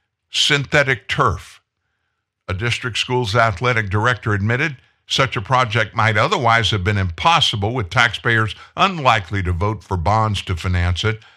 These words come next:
"I don't see us being a district that would go to a referendum for turf fields." By contrast, the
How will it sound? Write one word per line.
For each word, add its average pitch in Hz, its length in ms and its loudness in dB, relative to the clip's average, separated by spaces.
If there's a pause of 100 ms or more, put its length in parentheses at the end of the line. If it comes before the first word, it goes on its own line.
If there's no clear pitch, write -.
(280)
"I 151 120 2
don't 196 180 0
see 147 240 2
us 113 160 -2
being 117 260 -2
a 98 60 0
district 87 560 -4
that 80 160 -14
would 85 300 -4
go 101 240 0
to 90 380 -2 (200)
a 90 80 -4
referendum 101 800 0
for 87 320 -2 (240)
turf 110 300 0
fields." 101 760 -2 (1160)
By 110 160 2
contrast, 117 920 0
the 90 260 0